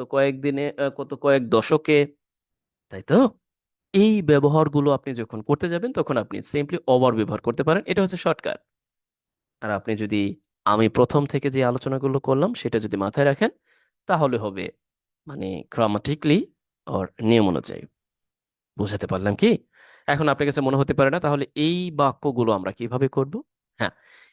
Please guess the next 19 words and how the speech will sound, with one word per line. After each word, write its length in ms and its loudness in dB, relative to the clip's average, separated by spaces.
এই 140 6
বাক্যগুলো 420 0
আমরা 180 0
করব 200 2
যখন 280 -4
আমরা 160 -4
দেখব 280 -2
যে 80 -2
হ্যাঁ, 300 -2
মানে 220 -4
এইরকম 400 0
অর্থ 220 -4
দিচ্ছি 460 -4
যে, 140 -4
আহ, 240 -6
গত, 140 0
আহ, 180 -2
তিন 180 2
মাসেই 420 0